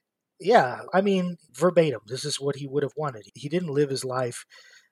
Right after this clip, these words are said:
you know, the way he did to not have someone write him down. He'd be honored. Another friend very explicitly said, "His story belongs to the world. Someone has to tell it," you know? I think they liked the approach that I was taking, which was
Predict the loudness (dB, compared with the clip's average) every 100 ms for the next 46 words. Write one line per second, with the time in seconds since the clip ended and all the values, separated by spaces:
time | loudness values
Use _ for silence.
0 | _ _ -10 -6 -4 -2 -2 -2 2 2
1 | 2 -2 -4 -2 -4 -4 -8 -8 -6 -4
2 | -6 -6 -2 -2 -4 -10 -18 -8 -2 -2
3 | -2 -8 -20 _ -2 2 2 2 -2 -2
4 | -8 -20 _ _ _ -2 2 2 0 -4
5 | -2 -2 -4 -8 -6 -4 -6 -8 -18 _
6 | _ _ _ _ _ _ _ -4 0 2
7 | 2 2 2 0 -6 _ _ -6 0 2
8 | 2 0 -2 2 4 4 0 -6 -4 -2
9 | -2 -4 -6 -8 -8 -8 -10 -16 _ _
10 | _ _ -14 -10 -4 -2 -2 -6 _ _
11 | -6 -6 -2 2 2 2 0 -2 -6 -2
12 | -2 -2 -2 -2 0 -2 -2 -6 -8 -12
13 | -10 -8 -6 -6 -8